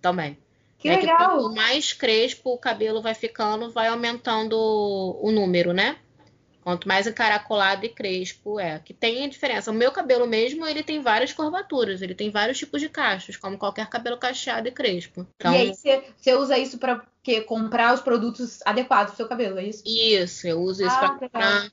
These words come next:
Speaker 1: Apesar que hoje em dia, graças a Deus, o mercado já tá bem... Já tá bem diversificado, já dá até pra comprar um, um produto que serve pra qualquer tipo de cacho. Mas tem isso também, até pra poder você saber lidar com, com o seu tipo de,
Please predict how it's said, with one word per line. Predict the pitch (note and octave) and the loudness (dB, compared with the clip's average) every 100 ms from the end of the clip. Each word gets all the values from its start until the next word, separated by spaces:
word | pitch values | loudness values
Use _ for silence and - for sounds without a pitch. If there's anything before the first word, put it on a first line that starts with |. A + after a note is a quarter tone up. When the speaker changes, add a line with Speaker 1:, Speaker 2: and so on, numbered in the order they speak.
| _ | _
Speaker 1:
Apesar | A3 A#3 C4 D4 | -2 4 4 4
que | D4+ | 2
hoje | E4+ E4 D#4+ | 0 0 -2
em | C#4+ | -4
dia, | B3 D4 C4+ | 0 0 2
graças | B3 C4 D4+ D4 | 2 0 0 -4
a | A#3+ | -4
Deus, | A3+ B3 C4 | 0 -2 -2
o | B3+ | -4
mercado | B3 - A3+ A#3 B3 | -6 -4 0 0 -2
já | B3 | -4
tá | A#3 A3+ | -4 -4
bem... | A3 G#3+ A#3 C4+ C#4+ C4+ A#3+ A3 G#3 G3 - _ - | 0 0 0 -4 -4 -4 -4 -6 -6 -10 -16 _ -6
Já | G#3 | -2
tá | G#3 | 0
bem | G#3 A#3+ | 0 0
diversificado, | B3+ C4 B3+ - B3 A#3 A3 A3 | 0 -2 -2 -4 -2 4 2 2
já | A#3+ G#3+ | -2 0
dá | A3 | 0
até | A3+ A#3 | 0 -2
pra | D4+ | -2
comprar | D4+ D4 C#4 C4+ A#3 B3 B3+ | 0 0 2 0 2 2 -2
um, | A#3+ A#3 | -4 -8
um | |
produto | A#3 A#3 G#3 A3+ | -2 -2 -2 -6
que | - B3 | -8 -6
serve | A#3+ A#3+ | -4 -4
pra | A#3 | -4
qualquer | A3+ B3+ - A3+ | 2 0 2 -4
tipo | - B3 A#3+ | -4 -6 -4
de | A#3 | -4
cacho. | A3 G3 F#3+ G#3 F#3 F3+ G3 F3+ - - - - - | -2 2 4 4 0 -4 -8 -10 -12 -20 -20 -20 -10
Mas | G3+ G3 G#3 | 0 0 0
tem | - A3+ | -2 -4
isso | A3+ | -4
também, | C#4 C#4+ B3+ | -4 -2 0
até | A3+ A3+ | 0 -2
pra | B3 A#3+ | -4 -4
poder | B3 B3 B3 | -2 0 0
você | C4 C4 | -2 -6
saber | B3+ C#4 A#3 A3+ A#3+ B3+ B3+ A#3+ | -6 -4 0 2 2 2 0 -2
lidar | B3 A3+ A3 A3+ | -2 2 0 0
com, | B3 B3+ A#3+ - | -8 -8 -8 -10
com | |
o | C4 | -8
seu | C4+ C4 | -6 -4
tipo | C4 C4 | -6 -8
de, | A#3 B3+ B3 | -6 -2 -2